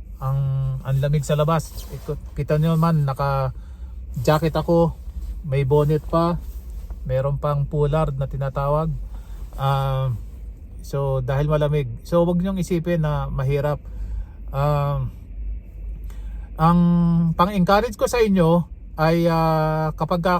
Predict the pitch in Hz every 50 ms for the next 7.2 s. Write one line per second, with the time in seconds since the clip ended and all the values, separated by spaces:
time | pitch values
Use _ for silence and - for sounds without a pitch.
0 | 165 - 185 185 196 180 170 151 143 139 - 143 147 151 151 147 147 147 143 143
1 | 143 131 - - - - 151 151 - 165 165 170 175 180 175 180 175 170 156 147
2 | 147 131 160 147 - 160 151 156 156 170 165 165 160 147 131 - - - - -
3 | - - 143 139 170 165 160 160 156 143 156 160 156 151 165 156 143 143 131 151
4 | 139 - 151 156 151 151 147 143 139 135 131 131 127 123 123 123 - 139 143 147
5 | 139 143 170 175 160 156 139 127 117 117 117 127 139 139 139 - - 151 131 151
6 | 147 143 147 147 147 143 139 135 139 131 - 143 135 131 135 131 - - - 143
7 | 143 135 113